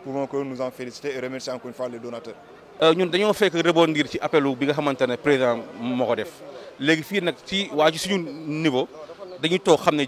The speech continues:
Speaker 2: Jëppal ak Bë-, Bourguiba be-, benn lañu. Boo waxee Jëppal rek da ngay ne Jëppal tout court. Ñu ne nag léegi ñun jeune dañuy woote ñu xool carrément dañuy xeex li nga xamante ne jàngoro bi nga xamante ne moo daanu fii. Léegi jàngoro ne ni ñu koy xeexee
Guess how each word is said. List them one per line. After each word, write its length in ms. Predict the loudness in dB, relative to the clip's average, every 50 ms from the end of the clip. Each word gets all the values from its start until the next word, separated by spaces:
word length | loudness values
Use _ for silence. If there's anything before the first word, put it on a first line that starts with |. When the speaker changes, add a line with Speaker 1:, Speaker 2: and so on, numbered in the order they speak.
| 0
Speaker 2:
Jëppal 260 | 0 0 0 0 0 0
ak 100 | 0 -2 -2 -6 -18 -18 -18 -18 -16 -16 -14 0 2
Bë-, 120 | 4 4
Bourguiba 400 | 4 4 2 0 2 0 -4 -6 -8 -12 -18 -20 -20 -12 -10
be-, 60 | -10 -10
benn 300 | 0 4 4 4 4 2
lañu. 160 | 0 -4 -6 -10 -16 -20 -20 -18 -18 -18 -8 2
Boo 120 | 6 6
waxee 240 | 8 8 8 6 6 4
Jëppal 240 | 2 2 4 4 2
rek 120 | 2 0
da 80 | 0 0
ngay 100 | 0 0
ne 60 | 0 0
Jëppal 200 | -2 -2 -2 -2 -4 -6 -14 -20 -20 -14 -4 -2
tout 100 | -2 0
court. 200 | 0 -2 -6 -6 -8 -12 -20 -20 -20 -20 -14 -8
Ñu 140 | -2 0 0
ne 60 | 2
nag 160 | 2 2 2
léegi 220 | 2 2 0 0 -2
ñun 180 | -2 -2 -2
jeune 220 | 0 2 0 0 0 -4 -16 -20 -10 -6
dañuy 160 | -2 0 2 4
woote 280 | 6 6 6 6 4
ñu 120 | 0 -2 0
xool 200 | 2 2 2 2
carrément 400 | 2 4 4 4 4 2 2 0
dañuy 220 | 0 0 -2 -2 -2
xeex 260 | -2 -2 -4 -4 -4 -6 -12 -20 -20 -20 -14 -6
li 100 | -2 2
nga 80 | 2 2
xamante 260 | 2 2 0 0 0 -2
ne 80 | -4 -2 0
jàngoro 280 | 2 2 2 2 0
bi 100 | 0 -2
nga 80 | -2 -2
xamante 240 | -2 -2 -2 -2 -2
ne 60 | -4
moo 220 | -2 0 0 0 -2 -2 -2 4
daanu 220 | 4 4 6 4 0
fii. 200 | -4 -8 -10 -10 -12 -16 -18 -16 -8 -2
Léegi 240 | 0 0 0 2 2
jàngoro 300 | 2 4 6 4 4 4
ne 60 | 2
ni 60 | 2 0
ñu 60 | 0
koy 140 | 0 0 0
xeexee 300 | 0 -2 -2 -2 -2